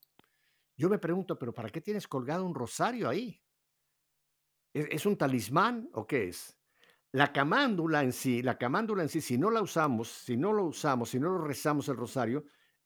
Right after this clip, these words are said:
es, es, es, es algo material. O sea, el rosario, las cuentas del rosario no tienen poder en sí. Es como una imagen que tenemos del Sagrado Corazón.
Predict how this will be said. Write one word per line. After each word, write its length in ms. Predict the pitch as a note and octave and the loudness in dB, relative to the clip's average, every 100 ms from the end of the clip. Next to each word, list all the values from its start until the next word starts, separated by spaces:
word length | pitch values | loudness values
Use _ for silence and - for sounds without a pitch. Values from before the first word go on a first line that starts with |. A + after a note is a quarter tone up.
| - | 0
es, 320 | G3+ G#3 - | 0 0 -6
es, 280 | E3 D#3+ - | -6 -6 -8
es, 200 | - D#3+ | -8 -8
es 260 | - E3+ G3 | -6 -2 -2
algo 180 | G3 G3 | 0 2
material. 540 | D#3 C3+ F3 C#4 A2+ | 2 2 0 0 -4
O 40 | A2+ | -2
sea, 140 | E3 | -2
el 60 | C#3+ | 0
rosario, 520 | C3+ F#3+ A3 F#3+ - _ _ _ | 2 2 2 0 -4 _ _ _
las 240 | C#3+ C#3 - | 0 0 2
cuentas 380 | F#3+ A#3 G#3+ | 2 4 2
del 100 | E3 | 0
rosario 420 | C#3 C3 F#3 G3 D3 | -2 0 2 2 2
no 120 | D3+ | 2
tienen 280 | E3+ F3 D3 | 2 2 2
poder 380 | B2+ A#2+ G3 | 0 4 4
en 100 | F3 | 4
sí. 480 | A#2+ A#3 A#3+ E3+ - _ _ - | 2 -2 -4 -6 -10 _ _ -8
Es 140 | C3 | -4
como 240 | F3 D#3 | 2 2
una 180 | D3+ E3+ | 4 4
imagen 380 | D#3 D3 D3 D3+ | 4 4 4 0
que 100 | C3 | -2
tenemos 380 | B2+ C3+ D3+ A#2+ | 0 0 0 -2
del 120 | A2 | -2
Sagrado 360 | A#2+ A#2 C#3+ D3 | -2 0 -2 0
Corazón. 560 | C#3 A#2 C#3 C3 D#3+ | -2 0 -2 -2 -4